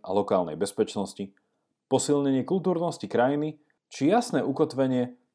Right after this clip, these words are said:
napríklad našej slovenskej národnosti o Pribinu, Svätopluka, Štefánika a iných. Čo je potom tá tajná prísada, ktorá robí fašizmu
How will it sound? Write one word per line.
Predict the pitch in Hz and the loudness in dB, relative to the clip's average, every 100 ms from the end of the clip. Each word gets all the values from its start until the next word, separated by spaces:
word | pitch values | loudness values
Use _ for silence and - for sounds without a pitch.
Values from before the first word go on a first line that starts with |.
| 240 | 0
napríklad | 262 240 175 | 2 2 2
našej | 160 127 | 0 -2
slovenskej | - 127 131 127 - 92 | 0 2 4 2 0 0
národnosti | 95 113 113 107 98 - 87 - | 6 8 8 4 -2 -6 -14 -16
o | - | -16
Pribinu, | - 135 135 120 107 98 _ _ _ | -2 2 4 4 2 -2 _ _ _
Svätopluka, | - 180 196 151 127 117 104 92 - - | 2 4 4 2 0 2 2 2 -4 -6
Štefánika | - 143 139 113 107 101 | 0 2 2 0 0 -2
a | 80 76 - | -4 -6 -8
iných. | 78 - _ _ _ _ _ _ _ _ _ _ _ _ _ | -12 -14 _ _ _ _ _ _ _ _ _ _ _ _ _
Čo | - | 0
je | 339 330 | 2 2
potom | 254 247 220 | 2 4 2
tá | 175 | 2
tajná | - 185 214 190 | 2 4 4 2
prísada, | 143 143 147 123 92 101 | 4 4 4 2 0 -2
ktorá | - 143 143 165 | 2 4 6 4
robí | 226 226 | 4 2
fašizmu | 196 175 185 147 | 0 -2 -4 -2